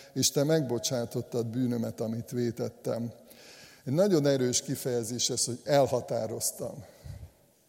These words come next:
Tehát lezártam valamit, és egy újat kezdek. Született egy olyan egyértelmű döntés bennem, amit őszintén akarok, és nem akarom másképp. Tékozló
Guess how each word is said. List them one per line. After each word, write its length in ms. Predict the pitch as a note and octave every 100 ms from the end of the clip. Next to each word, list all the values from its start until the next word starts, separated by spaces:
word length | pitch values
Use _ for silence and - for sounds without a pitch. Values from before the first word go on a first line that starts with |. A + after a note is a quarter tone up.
| _ _ _ _ _ _ _
Tehát 180 | A#2+ A#2+
lezártam 840 | B2+ E3+ E3 D#3 C3 - C#3+ C3
valamit, 480 | B2+ B2+ B2 D#3+ -
és 200 | A#2+ -
egy 180 | A#2+ A#2+
újat 520 | F3 E3 B2+ A2 -
kezdek. 760 | B2+ A2+ G2+ - A#2 - - -
Született 680 | - F3 F#3+ F3+ - D3 -
egy 160 | D3+ D3+
olyan 340 | D#3+ C#3+ C#3+
egyértelmű 680 | G3+ F#3 D#3+ B2+ - C3 C3+
döntés 500 | B2 D3+ B2+ B2+ A#2+
bennem, 340 | C3+ C3+ C3+
amit 400 | C3 C3+ C3+ - - -
őszintén 680 | F#3+ G3+ - D#3+ C#3+ D3 C3+
akarok, 460 | C3+ - B2+ B2 -
és 160 | -
nem 260 | G3+ G3+ E3+
akarom 440 | - B2+ A#2 A2+
másképp. 720 | A2+ A2 A#2 - C#3 B2+ - - _ _ _ - _ _ _ _ - _ _ _ _ _ _ _ _ _ _ _ _ _ _ - - - - - - - - - -
Tékozló 680 | C3+ A#2+ B2 A2+ A#2 A2+